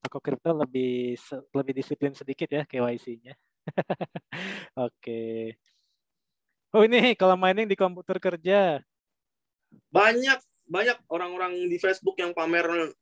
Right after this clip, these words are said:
Speaker 2: mining di kantor pakai itu, eh, ya selama nggak ketahuan nggak apa-apa ya, kayak sadar diri hati nurani aja. Kalau itu emang, eh, nggak bener ya mending nggak usah dilakuin. Tapi kalau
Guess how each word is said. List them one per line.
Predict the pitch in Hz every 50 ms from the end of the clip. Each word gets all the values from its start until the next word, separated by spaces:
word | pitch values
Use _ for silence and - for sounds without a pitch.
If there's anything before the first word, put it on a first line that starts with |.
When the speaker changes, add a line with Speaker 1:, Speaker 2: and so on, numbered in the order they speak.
| _
Speaker 2:
mining | - 156 156 156 165 165 170 170 160 151
di | 156 160 156
kantor | 151 151 151 156 156 - 165 170 165 156
pakai | 151 - 156 - - _ _ _ _ _ _ _ _ _ _ _ - - _ _ _ _ _ -
itu, | 131 135 180 190 185 160 - - _ _ _ _ _ _ _ _ _ _ _ _ _ _ _ -
eh, | 127 131 123 127 123 123 123 123 117 - - _ _ - 127 117
ya | 127 120 110
selama | - - 120 117 117 120 120
nggak | 117 101 104 120
ketahuan | - 117 131 147 143
nggak | 123 110 -
apa-apa | 117 117 - 143 135
ya, | 123 120 123
kayak | - - -
sadar | - 120 - - 120
diri | 123 123 123 127
hati | 123 - 131 123
nurani | 123 123 113 113 117 110
aja. | 107 117 120 120 120
Kalau | 117 117 113 110 110
itu | 113 - 123
emang, | 120 117 117 113 113 113 117 - _ _ _ _ _ _ _ _ - -
eh, | 117 117 113 113 110 113 110 110 104
nggak | 120 123 143 135 -
bener | 127 123 123 135 -
ya | 160 147 120 110 107 101
mending | 92 123 123 135 135
nggak | 127 123 -
usah | 120 120
dilakuin. | 120 113 113 - - 123 127 127 127 120
Tapi | 117 - - 135
kalau | 131 127 123 123 123